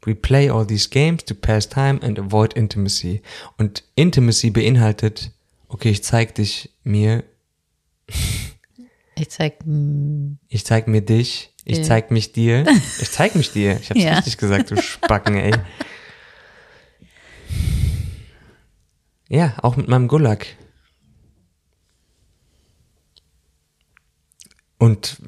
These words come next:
Speaker 1: okay, wir hauen das dann manchmal so ein bisschen unangenehm auch wo anderen, äh, vielleicht ist auch ein bisschen
Speaker 2: Mhm.
Speaker 1: draufgedrückt.
Speaker 2: Ja, auf jeden
Speaker 1: Ich find,
Speaker 2: Fall.
Speaker 1: das sollte, man sollte dann auch gucken, wenn die Leute grad ihr Feld haben, dass wir das nicht vergiften.
Speaker 2: Ja, wir sind auch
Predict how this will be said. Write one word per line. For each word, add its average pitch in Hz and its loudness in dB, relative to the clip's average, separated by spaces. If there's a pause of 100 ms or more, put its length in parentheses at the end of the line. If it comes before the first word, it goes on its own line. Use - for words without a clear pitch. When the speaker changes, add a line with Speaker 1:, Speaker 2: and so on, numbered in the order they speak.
(560)
Speaker 1:
okay, 113 0
wir 120 4
hauen 120 2
das 113 -2
dann 113 0
manchmal 120 2
so 107 0
ein 107 0
bisschen 117 -4
unangenehm 110 4
auch 104 0
wo 107 2
anderen, 104 0
äh, 104 -2 (320)
vielleicht 120 0
ist 117 -2
auch 110 4
ein 110 0
bisschen 123 2
Speaker 2:
Mhm. - 2
Speaker 1:
draufgedrückt. 123 0
Speaker 2:
Ja, 196 0
auf - -8
jeden 175 -2
Speaker 1:
Ich 170 -6
find, 202 2
Speaker 2:
Fall. 185 0
Speaker 1:
das 117 0
sollte, 123 2
man 110 2
sollte 113 2
dann 110 2
auch 110 0
gucken, 104 -2
wenn 110 4
die 110 4
Leute 110 4
grad 107 -2
ihr 117 2
Feld 113 0
haben, 113 0
dass 107 -2
wir 107 -2
das 104 -2
nicht 107 -4
vergiften. 107 -4
Speaker 2:
Ja, 202 2
wir 175 -2
sind 175 -4
auch 170 -2